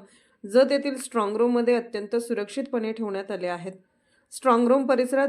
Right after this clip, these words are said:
कडेकोट पोलीस बंदोबस्त तैनात असून, एसआरपीएफ, जत पोलीस स्टेशनचे कर्मचारी, पंचायत समिती, महसूल विभाग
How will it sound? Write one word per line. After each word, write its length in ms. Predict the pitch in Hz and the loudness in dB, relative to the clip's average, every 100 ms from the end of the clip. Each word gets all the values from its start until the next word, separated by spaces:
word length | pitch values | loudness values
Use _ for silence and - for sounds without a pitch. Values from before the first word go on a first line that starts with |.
| 285 | 0
कडेकोट 400 | 226 233 233 233 | -2 -2 -2 -4
पोलीस 320 | 220 196 226 | -6 -6 -6
बंदोबस्त 500 | 208 202 240 262 254 269 | -6 -4 -2 -2 -2 -2
तैनात 320 | 214 208 208 | -2 -4 -6
असून, 320 | 208 226 220 196 - _ _ | -8 -4 -6 -6 -12 _ _
एसआरपीएफ, 760 | 214 226 285 277 254 233 247 240 | -4 0 0 2 2 2 0 -2
जत 240 | 196 220 220 | -6 -6 -4
पोलीस 240 | 202 226 | -4 -4
स्टेशनचे 540 | 240 240 254 247 262 | -2 0 0 -2 -2
कर्मचारी, 600 | 240 202 208 247 262 240 247 | -2 -4 -4 -2 0 0 -2
पंचायत 440 | 208 190 214 208 | -6 -8 -8 -8
समिती, 480 | - 202 202 220 269 | -8 -8 -8 -6 -4
महसूल 440 | 226 196 196 214 | -4 -4 -6 -6
विभाग 340 | 190 220 226 | -4 -2 -2